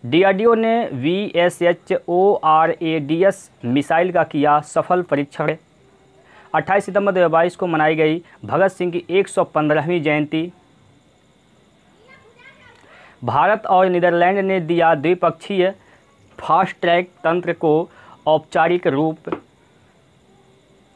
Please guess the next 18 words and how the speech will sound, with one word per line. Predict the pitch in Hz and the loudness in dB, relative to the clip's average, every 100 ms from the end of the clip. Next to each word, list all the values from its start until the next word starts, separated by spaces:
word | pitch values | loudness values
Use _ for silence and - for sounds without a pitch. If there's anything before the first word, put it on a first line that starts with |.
| _ _ _ _ _ _ - - - - - - 123 | _ _ _ _ _ _ -20 -20 -20 -20 -20 -12 -2
यूनियन | 143 180 202 214 208 | 2 2 2 0 0
बैंक | 170 190 190 | 0 0 2
of | 190 185 | 0 0
इंडिया | 175 175 170 185 185 | -4 -2 0 2 2
ने | 175 165 170 - | 0 -2 -4 -8
खोली | - 160 160 165 170 - | -6 -2 0 0 -2 -4
एथि-, | 160 156 175 175 - - | -6 -4 -4 -4 -6 -6
एथिकल | 160 160 175 - 185 196 196 _ - | -6 -4 -8 -2 0 0 -4 _ -8
हैकिंग | 135 147 151 170 185 208 _ _ 123 | -2 -2 0 -4 -4 -8 _ _ -6
लैब। | 120 139 151 156 175 185 _ _ _ _ _ _ _ _ _ _ _ _ _ _ _ _ _ _ _ _ _ _ _ _ _ - - _ - | -2 2 2 0 -2 -18 _ _ _ _ _ _ _ _ _ _ _ _ _ _ _ _ _ _ _ _ _ _ _ _ _ -20 -20 _ -14
झूलन | 110 160 214 | -2 2 2
गोस्वामी | 196 196 190 175 185 | 2 0 2 0 0
ने | 190 | -2
अंतर्राष्ट्रीय | 170 175 185 190 180 - | -2 -2 0 0 0 -2
क्रिकेट | 190 175 175 185 | -4 -4 -2 -4
से | 175 170 | -4 -4
लिया | 165 165 | -2 0
संन्यास। | 160 156 151 147 156 - | 0 -2 0 0 -2 -8